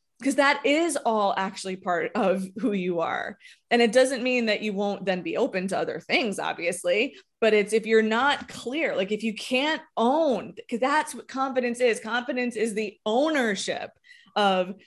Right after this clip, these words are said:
"This is what's important to me," right? Know your freaking values. That's an exercise I'm doing with every single client because it isn't a checklist about the partner you're looking for, because no one is,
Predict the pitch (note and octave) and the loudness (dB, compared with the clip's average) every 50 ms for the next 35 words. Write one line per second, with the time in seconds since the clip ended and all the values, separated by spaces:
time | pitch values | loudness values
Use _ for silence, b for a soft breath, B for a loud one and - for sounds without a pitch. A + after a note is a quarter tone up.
0 | b _ E3+ E3 G#3 A3+ B3+ B3 C4+ C4 B3 A#3+ B3 A#3+ B3 A#3+ A3+ A3+ A#3+ A#3+ | b _ 2 4 6 6 6 4 0 -2 0 0 -2 -2 -2 -6 -4 -2 -2 0
1 | A#3 A#3 G#3+ A3 G3+ F#3 F3+ C#3+ A#2+ - - G3+ - - G3+ G3 G3 G#3 A3 A#3+ | 0 -2 -4 -4 -4 -6 -6 -6 -6 -4 -2 -2 -2 -2 -2 0 2 2 4 2
2 | B3 B3 A#3 - A#3 A#3 A3+ A#3 G#3+ G3+ F#3+ F#3 F3+ F#3 G#3+ A3+ A3 G3 F3+ - | 2 -2 -2 -4 -4 -4 -2 -4 -4 -4 0 0 2 2 4 4 4 2 0 -2
3 | - F#3+ F#3+ - b b b _ _ - G3+ A3 A3 A3+ G#3+ G#3+ G#3+ A3 G#3+ A#3 | -4 -6 -10 -12 b b b _ _ 0 0 0 2 2 0 0 0 -2 -2 0
4 | G#3+ G#3 G#3 G#3 G#3 G#3 G3+ G#3 G3+ G3+ G3 F#3+ - - G#3+ G#3 G#3+ A3 A3 A3 | 0 0 0 -2 -2 -2 0 0 0 -2 -4 -2 0 0 0 2 0 0 0 0
5 | G#3+ G#3 G3 G#3 G#3 A#3 G#3 G#3+ G#3 F#3+ E3+ F3 F#3 G3 G3+ F#3+ G3 F#3 - G#3+ | -2 -2 -4 -6 -6 -6 -4 -4 -2 -4 -4 -2 0 0 0 0 0 2 2 2
6 | A3+ A#3 A#3+ B3 A#3 A#3+ - A3 A3+ A3 - G3 G3+ G3 - F#3 F#3 F#3+ F#3+ F#3+ | 4 4 0 -2 -2 0 0 -2 -2 0 -2 -4 -4 -4 -4 -2 -2 -2 -2 -4
7 | F#3+ - F#3+ F#3+ F#3+ G3 G3 F#3+ F#3+ F#3 F#3+ F#3+ G3 G#3+ G3+ G3+ - - - E2+ | -4 -2 0 0 0 0 -2 -2 0 -2 -2 -4 -4 -6 -8 -6 -6 -8 -8 -8
8 | - - b b b b b b _ _ - A3 G#3 B3+ G3+ F#3+ F#3 G3+ G3+ G#3 | -10 -12 b b b b b b _ _ -6 -2 0 2 0 2 0 0 2 2
9 | G#3+ A3+ A3+ A3 A3 G#3+ G#3+ G3+ - | 4 4 4 2 2 0 0 -2 -8